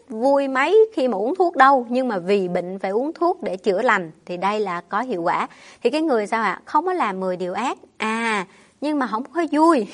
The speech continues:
<laughs> không có thấy vui khi giữ giới. Thì trường hợp này có hết bệnh không? Hết bệnh, nhưng mà hiện tại thì không vui.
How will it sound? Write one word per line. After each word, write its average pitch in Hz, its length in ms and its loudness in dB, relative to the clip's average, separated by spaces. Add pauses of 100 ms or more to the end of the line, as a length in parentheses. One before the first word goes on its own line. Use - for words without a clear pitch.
(120)
<laughs> 220 160 0
không 240 380 -6
có 359 80 -4
thấy 302 260 2
vui 247 180 4
khi 247 140 -2
giữ 208 120 4
giới. 254 400 6 (340)
Thì 190 80 -6
trường 196 260 4
hợp 190 180 4
này 202 320 0
có 240 100 0
hết 302 220 -4
bệnh 190 200 0
không? 220 240 0
Hết 247 240 0
bệnh, 185 200 0 (100)
nhưng 226 140 -2
mà 190 80 -4
hiện 180 220 -6
tại 180 200 -4
thì 202 220 -2
không 208 260 -2
vui. 214 240 4